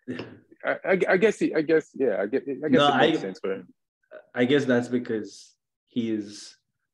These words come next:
Speaker 2: French, Algerian, English, and Nigerian. So he can actually represent all four
Speaker 1: Mm-hmm.
Speaker 2: countries.
Speaker 1: <laughs> Yeah. Well, those other genes must be
Speaker 2: It's,
Speaker 1: stronger
Speaker 2: it's,
Speaker 1: than his
Speaker 2: yeah,
Speaker 1: Nigerian
Speaker 2: it got a little
Speaker 1: genes.
Speaker 2: diluted.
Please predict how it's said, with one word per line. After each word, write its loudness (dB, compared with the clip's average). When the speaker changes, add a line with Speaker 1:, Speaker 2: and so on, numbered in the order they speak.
Speaker 2:
French, 2
Algerian, 2
English, 0
and -8
Nigerian. -6
So -8
he -12
can 2
actually -2
represent -4
all -6
four -2
Speaker 1:
Mm-hmm. -8
Speaker 2:
countries. -2
Speaker 1:
<laughs> -6
Yeah. -2
Well, 4
those 4
other 6
genes -2
must -6
be -10
Speaker 2:
It's, -12
Speaker 1:
stronger -2
Speaker 2:
it's, -4
Speaker 1:
than -6
his -6
Speaker 2:
yeah, -4
Speaker 1:
Nigerian 4
Speaker 2:
it 6
got 6
a 2
little 2
Speaker 1:
genes. 0
Speaker 2:
diluted. -10